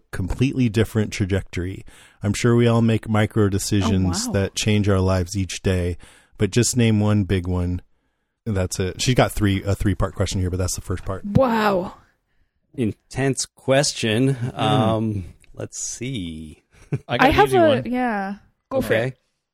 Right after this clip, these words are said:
Speaker 4: Go ahead, Lucy.
Speaker 2: Oh, my, uh, yeah, mine is, mine is weird. Um, basically,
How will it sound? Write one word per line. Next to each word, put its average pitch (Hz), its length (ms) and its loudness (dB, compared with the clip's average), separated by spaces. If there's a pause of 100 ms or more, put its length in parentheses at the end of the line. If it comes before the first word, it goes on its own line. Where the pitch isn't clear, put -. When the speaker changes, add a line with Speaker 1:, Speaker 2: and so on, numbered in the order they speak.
(400)
Speaker 4:
Go 120 80 -6
ahead, 110 120 -2
Lucy. 95 240 -12 (960)
Speaker 2:
Oh, 269 100 4
my, 247 160 2
uh, 220 220 2
yeah, 285 380 -2
mine 294 260 -4
is, - 300 -6
mine 277 200 -4
is 285 140 -4
weird. 254 380 0
Um, 214 400 -2 (960)
basically, 269 720 0